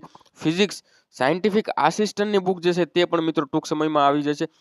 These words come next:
લેબોરેટરી આસિસ્ટન્ટ કેમેસ્ટ્રી અને લેબોરેટરી આસિસ્ટન્ટ બાયોલોજી એની પણ ટૂંક સમયમાં આવી જાય છે, બરોબર? તો હવે મોટા ભાગની બુક્સ મિત્રો પ્રોવાઈડ કરી દીધી છે. બુક્સ મળે એટલે તરત વાંચવા માંડો મિત્રો. હવે કોઈ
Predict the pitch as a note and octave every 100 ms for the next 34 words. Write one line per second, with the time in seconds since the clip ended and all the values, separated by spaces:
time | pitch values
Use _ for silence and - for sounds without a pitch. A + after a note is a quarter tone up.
0 | _ - A#2+ D#3+ F#3 F#3+ F#3 F#3 F3+ F3
1 | F3+ - F#3 E3 D3+ E3 F3+ - F#3 F3+
2 | F3 D#3+ D3 D#3+ E3 D#3 D#3+ E3 E3 D#3+
3 | D#3 C3 D3 D#3 D3+ D3 D#3 D3+ C#3 -
4 | D3 D3 C#3+ C3+ B2 A#2+ A#2 G#2 G2+ -
5 | _ - D3 F#3 _ _ - C3+ D#3+ D#3
6 | C3 D3 F3+ E3 E3 E3 D#3+ D#3+ D#3 D3+
7 | D3+ D3+ D3 C#3 C#3+ C#3+ C3+ C3+ C#3+ C#3
8 | C#3+ D3+ C#3 A#2+ C#3+ C#3+ - A#2 C3+ D3
9 | C#3 C3 - C#3 A#2 G#2 A#2+ C3+ D3 C#3+
10 | C#3+ C#3 C3+ B2+ A#2+ C3 - C#3+ D#3